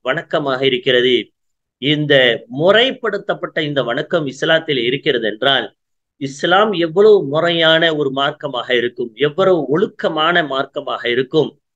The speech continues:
என்பதை அவர்கள் உணர்ந்து இஸ்லாத்தின் பக்கம் நுழையக்கூடியவர்களாக இருக்கிறார்கள். அவ்வளவு மிக முக்கியமான ஒரு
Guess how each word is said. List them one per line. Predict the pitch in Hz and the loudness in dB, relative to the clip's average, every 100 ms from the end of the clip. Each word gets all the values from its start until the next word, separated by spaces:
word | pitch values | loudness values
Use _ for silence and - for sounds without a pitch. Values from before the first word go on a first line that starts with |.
| _ _ - | _ _ -8
என்பதை | 131 147 143 123 143 180 202 | -2 -2 2 2 4 4 2
அவர்கள் | 135 135 131 123 110 | 0 -2 -2 -4 -4
உணர்ந்து | 123 165 175 156 | -2 0 0 -2
இஸ்லாத்தின் | 143 151 151 160 151 | -4 -2 -2 -2 -6
பக்கம் | 131 - 156 131 | -14 -10 -6 -6
நுழையக்கூடியவர்களாக | 123 147 151 139 104 - 95 113 | -2 -4 -4 -8 -8 -10 -8 -4
இருக்கிறார்கள். | 143 - 113 82 - | -6 -4 -6 -6 -8
அவ்வளவு | - 135 175 196 185 | -10 -2 2 4 2
மிக | 139 139 165 | 0 -4 -4
முக்கியமான | 139 _ 165 160 151 151 180 214 196 | -8 _ -2 0 0 0 2 2 2
ஒரு | 165 147 127 | 2 2 -2